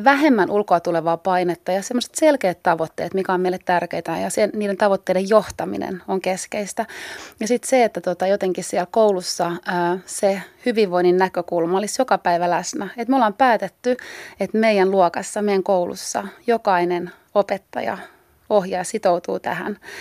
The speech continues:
Ja me tehdään jokainen pieniä asioita, mitkä on meillä mahdollisuuksia. Ei tää ole mitään ihmeellistä. Mä tykkään semmoisesta sanonnasta, kun että tää on arkipäivän taikaa.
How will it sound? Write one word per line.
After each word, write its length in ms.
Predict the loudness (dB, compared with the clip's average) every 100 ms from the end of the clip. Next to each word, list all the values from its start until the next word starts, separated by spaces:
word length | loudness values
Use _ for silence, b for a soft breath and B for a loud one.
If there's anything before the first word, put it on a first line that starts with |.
| B B 0
Ja 60 |
me 100 | 0
tehdään 240 | 2 2 2
jokainen 400 | 2 2 0 2
pieniä 400 | 4 4 4 2
asioita, 360 | -2 -4 -4
mitkä 220 | -4 -4 0
on 60 |
meillä 180 | 2 0
mahdollisuuksia. 720 | -2 -4 -6 -8 -10 -8 -10 -12 B B
Ei 100 | 4
tää 120 | 8
ole 80 | 8
mitään 240 | 6 2 0
ihmeellistä. 680 | -4 -4 -4 -4 -6 -6
Mä 360 | -8 -10 -8 2
tykkään 300 | 2 4 2
semmoisesta 440 | 2 0 -2 -6
sanonnasta, 480 | -2 0 0 -4 -8
kun 140 | -6 -8
että 120 | -6
tää 120 | -2
on 60 | 0
arkipäivän 560 | -2 -4 -6 -6 -6
taikaa. 560 | -4 -4 -4 -6 -6